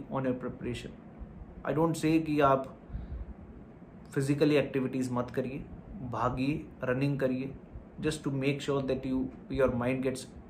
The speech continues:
refresh, उसके लिए। लेकिन focus अपना शुरू रखिए paper में ही, Single minded focus।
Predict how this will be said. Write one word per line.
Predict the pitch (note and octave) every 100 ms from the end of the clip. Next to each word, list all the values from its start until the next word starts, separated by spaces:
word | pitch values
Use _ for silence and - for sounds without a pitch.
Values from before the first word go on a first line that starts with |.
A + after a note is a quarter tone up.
| - -
refresh, | C3+ B2+ - - - - - - - - - - - - -
उसके | C#3+ - C3+
लिए। | A#2+ - - - - - - - - -
लेकिन | C3 C3
focus | - C#3 C3 D3+ D3+ - - - - - -
अपना | - C3
शुरू | A#2+ - C#3 C#3+
रखिए | C#3 - B2+ C3+ - - -
paper | C#3 C3 C#3 B2
में | A#2+
ही, | A2+ - - -
Single | - D3+ C#3+ C#3 C#3+ C3+ A#2+ - - - - - - - -
minded | B2+ C3 C#3 C#3+
focus। | C3+ C3 A#2+ A#2 -